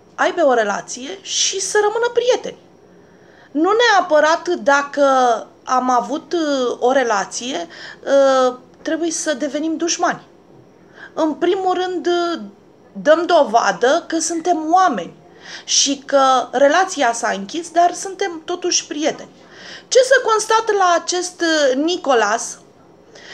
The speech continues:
Că începe și o înjură și o face în toate felurile și am auzit că a intrat, uh, pe live-ul respectiv și a început să o înjure, uh, pe Georgiana și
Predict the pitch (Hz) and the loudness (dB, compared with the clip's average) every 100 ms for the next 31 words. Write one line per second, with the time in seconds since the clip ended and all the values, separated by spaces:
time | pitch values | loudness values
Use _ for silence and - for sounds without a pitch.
0 | - - 403 392 494 508 494 - 339 330 | -12 0 2 4 2 4 4 4 2 2
1 | 320 277 - 311 294 269 370 302 285 294 | 2 2 2 2 2 0 2 2 2 2
2 | 262 320 370 359 320 254 269 277 339 - | 0 0 0 0 -2 -2 0 -2 -2 -4
3 | 196 170 185 226 320 349 370 370 285 269 | -4 -4 -4 -4 -2 -2 -2 -2 -2 -2
4 | 330 359 339 294 277 311 311 311 277 254 | -4 -2 -2 -4 -4 -4 -4 -4 -2 0
5 | 208 - 262 233 220 202 226 - 233 208 | -2 -4 -2 2 2 0 0 0 -2 -4
6 | 196 - - - 240 277 269 165 - - | -4 -6 -20 -6 2 2 0 -10 -12 -10
7 | 311 - - - - - 370 359 302 294 | -12 -12 -20 -18 -6 -2 0 0 0 -4
8 | 285 311 302 277 262 269 269 254 - - | -6 -10 -4 -4 -2 -2 0 -2 -4 -12
9 | - - 233 233 226 220 285 277 240 208 | -20 -4 2 4 2 0 0 2 2 0
10 | 214 208 247 269 254 226 - - - - | -2 -4 -4 -4 -2 -4 -6 -10 -6 -6
11 | 240 226 | -8 -12